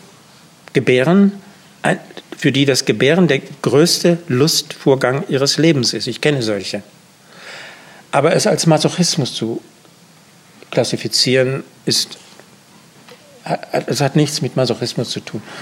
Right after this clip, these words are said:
Maso-, äh, es ist sozusagen eine eigene Lustart, über die, ähm, Psychoanalytiker und Psychoanalytikerinnen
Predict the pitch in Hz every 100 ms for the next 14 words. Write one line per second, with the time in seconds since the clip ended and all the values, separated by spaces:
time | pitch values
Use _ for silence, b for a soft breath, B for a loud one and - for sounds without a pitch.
0 | B 117 107 - - - 113 107 - B
1 | B B - _ - 165 180 - 165 -
2 | 131 131 131 147 151 139 151 - - 123
3 | 135 143 - B B 139 135 131 135 139
4 | 139 143 - - - 139 131 127 135 196
5 | - - - - - - - - - -
6 | - - - - - - - - 143 120
7 | 123 135 147 165 - - - - 160 -
8 | 139 - - 135 139 123 135 139 131 131
9 | 107 - 139 151 143 160